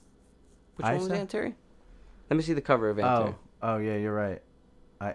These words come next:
Speaker 2: you're right. I don't know why it said that. That was the old Aunt
Speaker 1: <sighs>
Speaker 2: Terry, I guess, that I was looking at.
Speaker 1: Yeah, that,
Speaker 2: You must
Speaker 1: that
Speaker 2: have done
Speaker 1: one
Speaker 2: it.
Speaker 1: was crazy, too. But, yeah, the last one was a lot of fun.
Speaker 2: Yeah, so I think this is two thirty-nine, right? Does that sound right?
Speaker 1: I think so, yeah.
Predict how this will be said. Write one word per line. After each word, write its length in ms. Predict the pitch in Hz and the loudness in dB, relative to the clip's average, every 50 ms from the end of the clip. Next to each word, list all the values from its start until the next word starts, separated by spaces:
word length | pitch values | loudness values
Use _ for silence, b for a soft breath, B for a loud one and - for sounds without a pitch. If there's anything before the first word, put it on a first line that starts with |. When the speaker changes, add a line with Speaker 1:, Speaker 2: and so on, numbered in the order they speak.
| - - - | -8 -10 -8
Speaker 2:
you're 160 | - 104 104 | -6 -4 -2
right. 280 | 104 104 101 92 87 - - | -2 -2 -2 -4 -6 -6 -6
I 60 | 101 | -6
don't 120 | 110 113 110 | -4 -4 -4
know 80 | 104 | -4
why 180 | 98 101 101 107 | -2 -2 -2 -2
it 80 | 98 - | -2 -2
said 160 | - 92 85 | -4 -6 -8
that. 260 | 90 87 87 - - - | -8 -8 -8 -6 -2 0
That 100 | 113 113 | 2 2
was 140 | 117 113 - | 2 2 0
the 120 | - 107 - | -2 -4 0
old 240 | - 117 120 127 147 | 2 2 4 4 2
Aunt 200 | 101 98 - - | 2 0 0 -2
Speaker 1:
<sighs> 20 | |
Speaker 2:
Terry, 220 | - 92 90 92 90 | -4 -4 -2 -2 -4
I 60 | 87 87 | -4 -6
guess, 240 | - 92 87 - - | -6 -8 -8 -6 -6
that 100 | 80 82 | -6 -6
I 60 | 87 | -6
was 160 | 87 85 87 | -6 -6 -6
looking 240 | 87 - - - - | -6 -6 -4 4 6
at. 40 | 123 | 6
Speaker 1:
Yeah, 60 | 123 127 | 8 8
that, 120 | 131 131 | 6 4
Speaker 2:
You 60 | 131 110 | 2 2
must 120 | 113 110 | 4 4
Speaker 1:
that 60 | 147 147 | 6 4
Speaker 2:
have 100 | 135 120 | 6 6
done 100 | 139 139 | 6 6
Speaker 1:
one 80 | 127 | 8
Speaker 2:
it. 40 | 123 | 6
Speaker 1:
was 120 | 120 - | 4 2
crazy, 320 | - - 123 113 113 117 113 | 0 2 2 4 4 2 0
too. 240 | 107 - 120 120 113 | 0 2 2 2 4
But, 160 | 110 113 110 | 2 2 4
yeah, 220 | 123 135 131 120 | 6 8 8 8
the 100 | 113 120 | 8 6
last 240 | 131 143 160 160 - | 6 6 6 6 6
one 100 | 135 113 | 4 4
was 80 | 110 107 | 4 4
a 60 | 110 | 4
lot 140 | 113 113 110 | 4 4 4
of 60 | 104 | 6
fun. 280 | - 123 113 110 101 101 - | 8 8 8 8 6 2 -2
Speaker 2:
Yeah, 120 | - 107 101 | -2 -2 0
so 180 | - - 117 120 | 0 2 2 2
I 60 | 110 | 2
think 160 | - 131 110 | 0 -2 -4
this 160 | 117 113 - | -4 -6 -6
is 60 | 107 - | -8 -8
two 180 | - - 117 | -6 -4 -4
thirty-nine, 600 | - - 110 104 95 95 92 90 87 82 82 - - - - - | -2 0 0 0 0 0 -2 -2 -4 -4 -6 -8 -10 -14 -16 -10
right? 240 | 95 95 95 98 - - - - | -6 -6 -6 -6 -6 -10 -16 -12
Does 100 | - 90 | -10 -8
that 100 | 95 92 | -8 -6
sound 200 | - 110 98 104 | -6 -6 -4 -4
right? 160 | 113 117 113 - - | -4 -4 -6 -6 -8
Speaker 1:
I 40 | - | -4
think 180 | - 127 113 | -2 -2 -2
so, 140 | - - 117 | -2 -4 -4
yeah. 240 | 117 113 113 117 | -4 -4 -4 -4